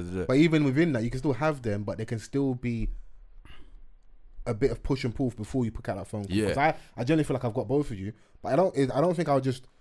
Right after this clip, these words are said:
Speaker 2: it would just be like, "Ring, ring."
Speaker 1: Mm.
Speaker 2: There would, there's still something there, even as I sit next to you now. He knows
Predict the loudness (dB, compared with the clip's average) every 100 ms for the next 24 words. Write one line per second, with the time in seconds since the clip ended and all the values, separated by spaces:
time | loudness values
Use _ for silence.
0 | -20 -8 -6 -2 -2 0 2 4 4 4
1 | 2 -2 -8 -18 -8 0 4 4 4 4
2 | 4 6 8 8 8 4 4 4 4 2
3 | 2 2 2 4 4 4 0 0 -2 -2
4 | 2 2 2 2 2